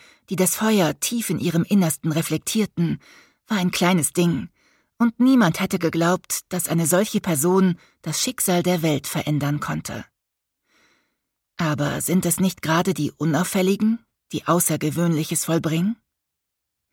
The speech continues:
An ihrem ersten Geburtstag veranstalteten der König und die Königin von Imirat eine Feier zu Ehren ihrer Tochter.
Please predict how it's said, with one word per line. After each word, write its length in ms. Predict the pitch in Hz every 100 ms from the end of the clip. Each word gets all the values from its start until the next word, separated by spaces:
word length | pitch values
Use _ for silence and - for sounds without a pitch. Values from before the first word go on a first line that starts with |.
| - - - - -
An 160 | - 220
ihrem 300 | 220 226 214
ersten 380 | 226 254 - 226
Geburtstag 640 | 180 185 220 - 175 175
veranstalteten 760 | - - 202 - 160 156 147 147
der 120 | 143
König 480 | - 196 208 180 -
und 100 | 131
die 100 | 123
Königin 520 | - 214 202 170 165
von 160 | 156 -
Imirat 720 | 202 185 160 160 165 - -
eine 160 | 196 196
Feier 460 | - 214 151 135
zu 140 | - -
Ehren 340 | 165 151 135
ihrer 240 | 120 139
Tochter. 480 | 143 143 - 131 -